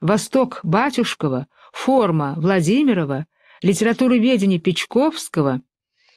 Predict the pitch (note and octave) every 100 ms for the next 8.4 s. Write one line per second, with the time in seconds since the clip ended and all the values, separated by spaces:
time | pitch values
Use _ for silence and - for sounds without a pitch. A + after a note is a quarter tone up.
0 | _ _ - - G#3 D4 C#4+ C#4+ - B3+
1 | D4 A#3+ F3+ C#3 C3 B2+ _ _ - -
2 | - C4 B3 - A#3 F#3 A3 D3+ - _
3 | _ _ _ _ _ _ _ - E3+ F3+
4 | F3+ E3 F#3 F#3+ G3 D#3 - - D#3 D3+
5 | D3+ - G#3 C#4 A#3 D#3 D3 E3 F3+ F#3+
6 | E3+ E3+ D3+ D#3 B3 - D#3+ - D3 F3
7 | F3+ E3 - F3 E3 - F3+ D#3 - D3+
8 | - G3+ D4 B3+